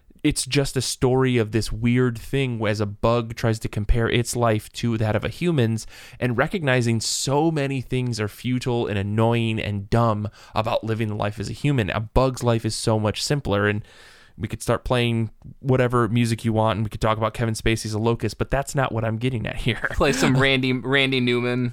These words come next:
Speaker 2: Randy
Speaker 1: Yeah, Randy
Speaker 2: Newman
Speaker 1: Newman,
Speaker 2: music.
Speaker 1: thank you.
Speaker 2: Whatever the
Speaker 1: Um,
Speaker 2: Randy Newman song from A Bug's Life
Speaker 1: So, yeah, I don't know.
Speaker 2: was.
Speaker 1: This, this issue was interesting. I, I feel like it's, it's the kind of chaos that we expect out of an Ice Cream Man issue, um, even down to the last moments of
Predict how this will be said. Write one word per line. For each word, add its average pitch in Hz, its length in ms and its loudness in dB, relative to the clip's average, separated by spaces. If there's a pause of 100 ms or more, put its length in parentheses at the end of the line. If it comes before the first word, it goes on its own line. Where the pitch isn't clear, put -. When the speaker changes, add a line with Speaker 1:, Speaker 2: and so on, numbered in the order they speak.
Speaker 2:
Randy 120 260 0
Speaker 1:
Yeah, 120 80 6
Randy 117 300 4
Speaker 2:
Newman 113 40 0
Speaker 1:
Newman, 113 120 2
Speaker 2:
music. 104 180 2
Speaker 1:
thank 117 200 0
you. 104 140 2 (140)
Speaker 2:
Whatever 135 260 2
the 127 80 6
Speaker 1:
Um, 117 40 -4
Speaker 2:
Randy 127 280 2
Newman 120 280 2
song 120 400 0
from 110 300 -6
A - 60 -12
Bug's 113 420 -4
Life 110 380 -6 (360)
Speaker 1:
So, 196 180 -2
yeah, 220 200 0
I 139 140 2
don't 196 120 2
know. 196 80 4
Speaker 2:
was. 131 100 0
Speaker 1:
This, 175 180 0
this - 220 -6
issue 196 220 -2
was 175 140 2
interesting. 120 460 -2
I, 110 240 0
I 127 80 0
feel 147 280 -2
like 131 380 -2 (180)
it's, - 380 -4 (260)
it's - 220 -4
the 131 80 2
kind 139 200 2
of 139 80 -2
chaos 120 360 0
that 113 100 0
we 123 140 0
expect - 440 -2
out 117 120 2
of 107 80 0
an 107 80 -2
Ice 110 180 0
Cream 104 260 -2
Man 104 220 -2
issue, 104 400 0 (400)
um, 101 320 2
even 151 320 0
down 127 300 0
to 123 80 -2
the 117 100 0
last 110 400 0
moments 107 380 2
of 101 120 -2